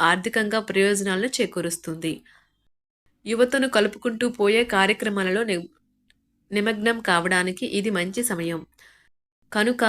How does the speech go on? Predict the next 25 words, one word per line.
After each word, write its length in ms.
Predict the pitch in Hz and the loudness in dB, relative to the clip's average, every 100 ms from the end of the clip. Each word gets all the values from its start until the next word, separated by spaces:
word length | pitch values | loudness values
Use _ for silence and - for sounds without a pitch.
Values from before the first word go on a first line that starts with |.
| 226 | 2
మీకు 320 | 202 214 233 240 | 0 0 -2 -2
మీ 160 | 226 226 | -2 0
ఆ 140 | 202 208 | 0 0
ప్రేమైన 460 | 202 196 214 247 | 2 2 2 2
వ్యక్తికి 440 | 220 208 - 226 220 | 0 -2 -6 -6 -2
నచ్చినట్లు 520 | 190 180 - 208 208 | -2 -2 -4 -4 -2
ప్రత్యేకంగా 640 | 202 202 196 233 233 214 214 | -2 -2 -2 -4 -4 -2 -4
ప్లాన్ 380 | 214 180 180 202 | 0 0 2 0
జరిగేలాగా 500 | 190 180 185 175 202 | 0 0 0 0 -2
చూసుకోండి. 600 | 240 170 - - 165 156 - - - _ - | -2 0 0 -2 -8 -8 -10 -18 -20 _ 0
ఆఫీస్లో 540 | 208 220 247 247 220 214 | 0 4 2 4 2 2
పని 240 | 180 196 | 0 0
విషయంలో 440 | 220 214 220 202 202 | 0 0 -2 0 -2
మీతో 320 | 190 202 214 208 | 0 -2 -2 -2
నిత్యం 400 | 190 190 240 247 | -2 -2 -2 -2
కీచులాడే 540 | 208 196 208 202 202 196 | -2 -4 0 2 2 0
వ్యక్తి 300 | 180 - 220 | -4 -4 -2
ఈ 140 | 196 | 0
రోజు 260 | 196 202 208 | 2 0 0
మీతో 280 | 196 190 190 | -2 -2 -4
చక్కగా 460 | - 175 196 208 226 | -4 -6 -4 -2 -2
మాట్లాడనున్నారు. 880 | 180 165 170 170 170 165 170 165 - _ _ _ _ _ | -2 -4 -4 -6 -6 -10 -8 -8 -10 _ _ _ _ _
ముఖ్యమైన 460 | 196 202 247 254 254 | -14 -6 0 4 4
వ్యక్తులతో 440 | 214 202 220 202 220 | 2 -2 -2 0 0
ఉన్నప్పుడు 420 | 185 190 196 202 | 0 -2 -2 -2